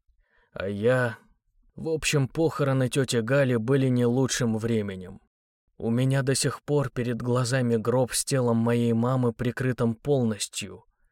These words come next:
только руки видны. Конечно, следствием доказано, что Неля удары не наносила, но она впустила убийц, науськала их, а потом стояла и смотрела, как эти твари убивают родителей,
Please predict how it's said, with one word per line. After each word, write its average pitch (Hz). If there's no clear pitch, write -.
только 147
руки 143
видны. 101
Конечно, 143
следствием 135
доказано, 131
что 127
Неля 135
удары 127
не 123
наносила, 123
но 107
она 120
впустила 127
убийц, 123
науськала 135
их, 110
а 117
потом 131
стояла 135
и 127
смотрела, 135
как 139
эти 147
твари 135
убивают 131
родителей, 117